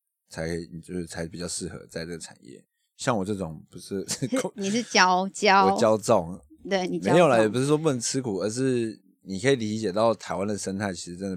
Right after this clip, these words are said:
Speaker 1: 比较不健全的时候，然后加上自己可能兴趣
Speaker 2: 没有这么大到可以玩，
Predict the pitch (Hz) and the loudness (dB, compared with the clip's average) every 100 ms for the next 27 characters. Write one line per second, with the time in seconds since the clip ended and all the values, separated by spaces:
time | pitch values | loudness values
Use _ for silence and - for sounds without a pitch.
0 | 90 90 98 87 82 95 85 73 80 - | -10 -6 -6 -6 -6 -6 -6 -12 -16 -14
1 | 82 78 78 82 _ _ _ _ - 101 | -12 -10 -12 -16 _ _ _ _ -4 0
2 | 110 107 117 110 110 90 73 - - 78 | 2 2 0 -4 -6 -8 -12 -16 -16 -14
3 | 82 - 107 - 98 87 80 _ _ _ | -10 -6 -4 -4 -6 -6 -10 _ _ _
4 | _ - _ _ _ _ 285 233 226 233 | _ -20 _ _ _ _ -4 -2 -2 -2
5 | 220 190 _ - 214 202 220 202 180 196 | -4 -8 _ 0 2 2 2 0 0 -2
6 | 170 143 147 | -2 -4 -6